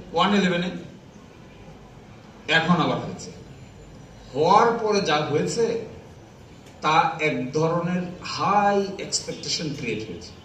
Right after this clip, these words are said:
যে এটা যদি পসিবল হয়, তাহলে ওইটা না কেন, ওইটা যদি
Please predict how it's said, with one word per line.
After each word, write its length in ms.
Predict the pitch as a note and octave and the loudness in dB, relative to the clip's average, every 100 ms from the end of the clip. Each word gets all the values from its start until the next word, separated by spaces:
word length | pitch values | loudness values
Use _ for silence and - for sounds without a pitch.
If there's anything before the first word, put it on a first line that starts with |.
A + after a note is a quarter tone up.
| - - - - - - - - C#3 - - - - - - | -20 -20 -20 -20 -20 -20 -20 -20 -20 -20 -20 -20 -20 -18 -12
যে 240 | - D#3 | -4 2
এটা 140 | D#3+ G#3+ | 6 6
যদি 240 | A3+ A3 G3+ | 6 4 4
পসিবল 340 | F#3 F#3 F#3 | 2 4 2
হয়, 360 | D#3+ C#3+ D3+ D3+ | 2 2 2 2
তাহলে 160 | D3 | 4
ওইটা 200 | D3+ D3+ | 4 4
না 140 | C#3 A#2 | 0 -2
কেন, 200 | F#2 F2 - - - - | -6 -10 -14 -18 -14 -2
ওইটা 180 | F#3 A3+ | 4 4
যদি 200 | G#3 | 4